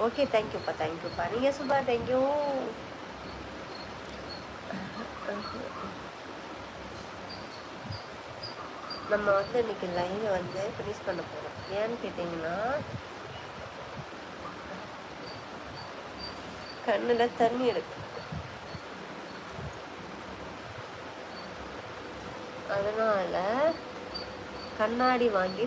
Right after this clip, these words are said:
போடணும். எழுத்து பார்த்தீங்கன்னா மங்களா தான் தெரிகின்றது.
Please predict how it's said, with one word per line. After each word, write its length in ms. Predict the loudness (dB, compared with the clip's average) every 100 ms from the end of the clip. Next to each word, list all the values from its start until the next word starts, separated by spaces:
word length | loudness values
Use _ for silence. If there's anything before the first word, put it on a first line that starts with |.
| 0 2
போடணும். 440 | 6 8 6 4 -4 -8 -8 -8 -8 -8 -8 -8 -8 -8 -8 -8 -8 -4 4 8
எழுத்து 320 | 8 8 8 8
பார்த்தீங்கன்னா 480 | 6 4 0 2 4 4 6
மங்களா 360 | 4 4 4 4 6
தான் 140 | 4 2
தெரிகின்றது. 640 | 0 0 2 2 0 -2